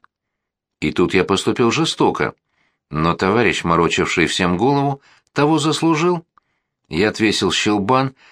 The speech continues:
по его глазному яблоку. «А!» — заорал труп, схватился за лицо и сел.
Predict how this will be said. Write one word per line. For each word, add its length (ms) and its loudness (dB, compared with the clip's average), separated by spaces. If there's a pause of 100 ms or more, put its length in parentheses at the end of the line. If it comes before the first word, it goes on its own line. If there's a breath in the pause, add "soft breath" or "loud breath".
(140 soft breath)
по 80 0
его 200 4
глазному 460 2
яблоку. 600 0 (280)
«А!» — 400 -2 (300)
заорал 400 2
труп, 300 0 (220 soft breath)
схватился 560 0
за 120 2
лицо 320 0
и 60 2
сел. 380 -2